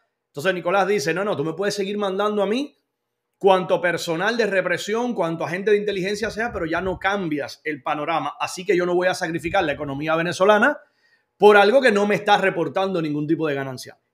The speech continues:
¿Entienden cuál es el ajedrez aquí, verdad? En consecuencia,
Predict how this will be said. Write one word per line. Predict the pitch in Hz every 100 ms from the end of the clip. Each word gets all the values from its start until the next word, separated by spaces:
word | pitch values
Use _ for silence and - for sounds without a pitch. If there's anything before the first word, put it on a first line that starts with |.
| -
¿Entienden | 175 175 262 269 233
cuál | 208 220
es | 226
el | 214
ajedrez | 185 180 170 143
aquí, | 147 131
verdad? | 127 160 254 247 - _ _ -
En | 285
consecuencia, | 294 320 320 285 285 247 214 202